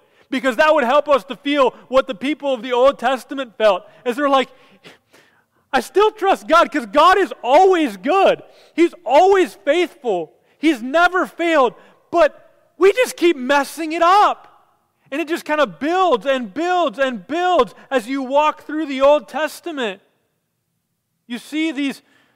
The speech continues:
these reestablishments of the covenant that God makes. In the end,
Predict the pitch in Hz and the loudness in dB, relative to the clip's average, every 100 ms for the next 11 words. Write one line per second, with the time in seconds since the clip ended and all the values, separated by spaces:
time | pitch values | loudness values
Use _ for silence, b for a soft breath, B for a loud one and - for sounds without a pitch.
0 | _ 247 185 208 233 311 294 - - 240 | _ -10 -10 -10 -6 -4 -4 -8 -8 -2
1 | 285 320 269 269 269 - 254 214 - - | -2 -2 -8 -10 -12 -10 -10 -10 -14 -6
2 | 269 285 277 240 220 240 208 240 254 247 | -4 -4 -6 -8 -8 -8 -6 -2 -2 -2
3 | 202 226 214 214 - - _ _ _ _ | -4 -6 -6 -8 -16 -20 _ _ _ _
4 | _ _ _ _ _ _ _ _ _ _ | _ _ _ _ _ _ _ _ _ _
5 | _ _ _ _ _ _ _ _ _ _ | _ _ _ _ _ _ _ _ _ _
6 | _ _ _ _ _ _ _ _ _ _ | _ _ _ _ _ _ _ _ _ _
7 | _ _ _ 185 214 202 208 220 202 185 | _ _ _ -16 -12 -8 -6 -6 -8 -10